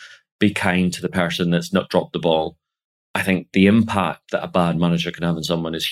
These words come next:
huge. And that's something I think when you're in that kind of throes of delivery and you're up against deadlines,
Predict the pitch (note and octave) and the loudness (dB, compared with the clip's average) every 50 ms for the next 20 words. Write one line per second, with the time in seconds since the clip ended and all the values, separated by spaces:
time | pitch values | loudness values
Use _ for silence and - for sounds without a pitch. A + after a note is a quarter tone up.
0 | - - - F2+ E2+ F2+ F#2 G2+ A#2 B2 - - - - _ - - - G#2+ F#2 | -6 -2 0 2 2 4 4 2 2 0 -2 -6 -8 -10 _ -12 -4 -2 0 2
1 | F2+ F2 - - - - G2+ F#2 F2 - F2+ F2 D2 D#2 - F#2 - - F#2+ F#2 | 2 0 0 -4 -2 -2 -2 -2 -2 -4 -6 -6 -6 -4 -6 -6 -4 -2 0 0
2 | F#2 F#2 F2+ F2 F#2 F2 F2 F2 E2+ E2+ - - - F2 E2 - - - - G2 | 2 2 2 4 4 4 2 2 0 -2 -6 -8 -8 -8 -8 -6 -6 0 2 4
3 | F#2 F2+ E2 D#2+ E2+ - - F2 D#2+ F2 E2 E2 E2+ E2+ D#2+ D#2 E2 D#2+ E2 F2 | 4 4 2 -2 -6 -6 -4 -2 0 0 -2 0 0 -2 -2 -2 -4 -2 -2 -2
4 | F2+ F2 - - - F2+ F2 - - - F2+ F2 D#2+ - E2+ D#2+ D2+ D2 D2 | -2 -2 -4 -6 -6 -6 -8 -8 -6 -6 -6 -4 -4 -6 -6 -4 -6 -8 -10